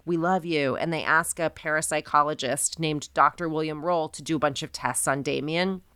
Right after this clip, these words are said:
And Damien is, like, giving psychic readings to people that he's never met. And he just picks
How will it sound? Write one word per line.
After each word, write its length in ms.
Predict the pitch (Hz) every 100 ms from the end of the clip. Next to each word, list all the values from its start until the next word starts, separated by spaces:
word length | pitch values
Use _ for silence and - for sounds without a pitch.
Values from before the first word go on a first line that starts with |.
| _ _ - - -
And 140 | 170
Damien 460 | 180 170 170 165 165
is, 180 | 160 160
like, 140 | 156
giving 280 | 165 160 156
psychic 460 | - 147 - 156 -
readings 400 | 151 147 160 -
to 80 | 185
people 520 | - 196 - 175 180
that 100 | 160
he's 160 | 143 147
never 240 | 160 156
met. 380 | 147 143 160 - - - - - -
And 320 | 175 170 175
he 280 | - - 190
just 320 | - 185 -
picks 320 | 208 - -